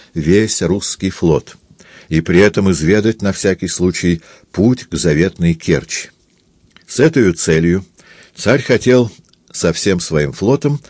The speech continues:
отправиться из Воронежа провожать Украинцева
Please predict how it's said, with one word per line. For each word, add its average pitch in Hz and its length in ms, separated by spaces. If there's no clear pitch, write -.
отправиться 110 760
из 73 180
Воронежа 123 680
провожать 73 540
Украинцева 104 880